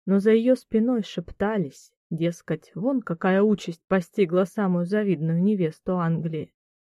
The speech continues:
И хотя Юстас говорил, что объявляет саксонку своей женой по старому датскому праву, люди все равно считали, что она обесчещена, и ее высокое положение зависит лишь от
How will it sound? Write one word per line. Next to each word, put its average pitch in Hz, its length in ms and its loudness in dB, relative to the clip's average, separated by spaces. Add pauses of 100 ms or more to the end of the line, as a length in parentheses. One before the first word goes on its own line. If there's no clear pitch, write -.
(300)
И 220 60 -2
хотя 277 280 -2
Юстас 277 480 0
говорил, 233 480 2
что - 240 -4
объявляет 220 600 0
саксонку 220 640 -4
своей 180 480 -2
женой 170 560 0
по 160 80 -6
старому 170 540 0
датскому 175 540 -2
праву, 247 400 -2 (260)
люди 240 320 4
все - 180 -4
равно 233 300 0
считали, 202 500 -2
что 175 240 -4
она 180 160 2
обесчещена, 214 920 -6 (320)
и 202 40 6
ее 254 180 2
высокое 285 420 -2
положение 240 600 4
зависит 226 540 0
лишь 214 280 -4
от 190 100 -4